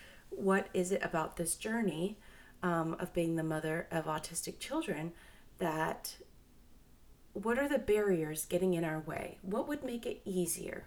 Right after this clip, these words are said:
What would s-, provide more support? What makes it more tricky and more complicated? What,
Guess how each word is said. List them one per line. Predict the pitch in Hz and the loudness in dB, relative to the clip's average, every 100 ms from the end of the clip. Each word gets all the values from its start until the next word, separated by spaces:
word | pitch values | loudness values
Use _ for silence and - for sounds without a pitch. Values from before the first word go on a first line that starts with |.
| - | -8
What | 214 247 | -2 -2
would | 247 233 - - - - | -2 -4 -6 -16 -18 -18
s-, | - 202 | -14 -4
provide | - 208 208 214 | 2 2 4 2
more | 208 214 208 | 2 -2 -4
support? | - 202 - 180 143 - - - | -6 -6 -6 -2 0 -2 -6 -4
What | 226 - | -4 -2
makes | 262 262 - | -2 0 0
it | 233 | 0
more | 214 226 | -2 -4
tricky | - 269 262 185 | -4 -6 -6 -4
and | 156 | -2
more | 170 202 | -2 -2
complicated? | - 233 226 185 - 165 - - 175 | -4 -4 -2 -2 -4 -6 -6 -6 -2
What, | 190 | -2